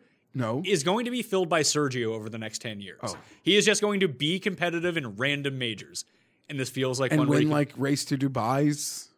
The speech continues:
Speaker 2: Yeah, and just win
Speaker 1: <laughs>
Speaker 2: that. He'll go over to
Speaker 1: Like,
Speaker 2: Saudi Arabia. Well, actually, he doesn't go to Saudi Arabia anymore.
Speaker 1: He had to go for free last year, so he could be on good terms again, but I'm not sure.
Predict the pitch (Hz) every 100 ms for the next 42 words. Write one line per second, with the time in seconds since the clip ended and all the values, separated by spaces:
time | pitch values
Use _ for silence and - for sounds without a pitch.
0 | _ - 403 320 214 220 - - 233 233
1 | 156 160 175 190 185 175 165 175 143 143
2 | 143 135 139 151 131 - 127 117 113 107
3 | 120 107 101 104 98 98 92 98 262 320
4 | 269 262 - 196 - 214 220 220 214 -
5 | 220 214 202 196 180 247 220 240 156 175
6 | 180 160 180 180 180 147 131 127 107 95
7 | 113 143 165 202 214 190 - - 160 117
8 | 85